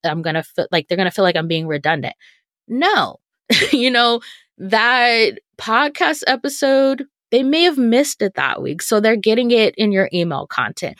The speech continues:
or maybe they didn't read your email, but they're listening to the podcast. Or maybe they didn't see that post on Instagram, so they're catching it on the podcast or via email. But it's basically, people have to see the same message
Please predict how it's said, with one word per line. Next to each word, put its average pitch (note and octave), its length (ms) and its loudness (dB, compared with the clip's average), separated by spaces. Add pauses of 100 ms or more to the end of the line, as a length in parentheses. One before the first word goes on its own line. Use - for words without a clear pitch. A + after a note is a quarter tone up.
(180)
or A3+ 100 4
maybe C4+ 280 4
they C#4+ 160 4
didn't D#4 260 2
read D4 280 0
your D4+ 200 2
email, E3+ 480 2
but F#3+ 160 0
they're G3 160 2
listening G3+ 420 0
to F#3 120 -8
the E3+ 140 -8
podcast. - 760 -6 (320)
Or G#3 300 2
maybe G3+ 320 2
they C4+ 120 2
didn't E4+ 300 2
see F4+ 460 2
that G3 340 -2
post G#3+ 380 0
on F#3 220 0
Instagram, E3+ 720 0
so F#3+ 160 0
they're F#3+ 140 2
catching G#3+ 420 -2
it F3 100 0
on D#3 140 -2
the D3+ 80 -6
podcast D#3+ 720 -2
or F#3 120 0
via E3+ 300 -2 (120)
email. G#3 400 -4 (420)
But B3 320 2
it's A#3 320 0
basically, B3+ 920 0 (340)
people E4 380 2
have B3 240 0
to C#4 120 0
see A3+ 220 2
the G#3 120 0
same F#3+ 280 -2
message E3+ 300 -4